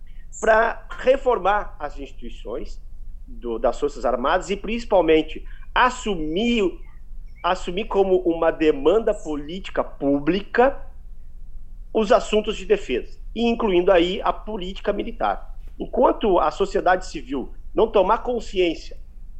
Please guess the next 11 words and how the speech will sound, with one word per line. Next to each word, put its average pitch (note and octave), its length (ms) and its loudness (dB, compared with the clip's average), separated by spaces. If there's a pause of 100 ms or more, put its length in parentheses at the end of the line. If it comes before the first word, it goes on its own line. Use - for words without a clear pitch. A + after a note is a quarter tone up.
(380)
de - 120 -10
que - 160 -6
isso G3+ 260 0
é - 20 4
uma E3 120 4
demanda D#3+ 340 4
dela, D3+ 580 4 (140)
e E3 100 -6
uma F3 140 2
demanda D#3 400 0
dela C#3 500 -2